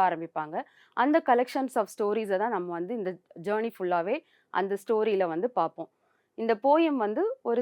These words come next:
ஸ்டோரி ஃபார்மேஷன்ல எழுதியிருப்பாங்க. சர் தாமஸ் மெலோரி, author of Lee Morty the author, a compilation of Arthurian romances. So, author of Lee Morty the author. இந்த ரைட்டர் வந்து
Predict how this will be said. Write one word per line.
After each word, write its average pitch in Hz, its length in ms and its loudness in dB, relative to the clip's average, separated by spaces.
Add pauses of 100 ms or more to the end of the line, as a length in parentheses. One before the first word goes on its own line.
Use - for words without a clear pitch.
ஸ்டோரி 294 380 4
ஃபார்மேஷன்ல 214 640 2
எழுதியிருப்பாங்க. 175 560 -2 (640)
சர் 254 260 2
தாமஸ் 339 480 6
மெலோரி, 214 400 0 (880)
author 294 300 6 (120)
of 240 80 -2 (220)
Lee 262 220 0
Morty 226 380 -2
the 196 80 -4 (180)
author, 175 320 -2 (360)
a - 20 0 (100)
compilation 262 680 2
of 247 80 0 (280)
Arthurian 247 540 2
romances. 170 520 -4 (580)
So, 226 60 0 (240)
author 320 340 2 (560)
of 285 100 4 (500)
Lee 277 160 -2 (100)
Morty 220 380 0 (580)
the 233 80 -2 (260)
author. 175 280 -4 (720)
இந்த 294 220 4 (220)
ரைட்டர் 214 440 2
வந்து 165 240 -2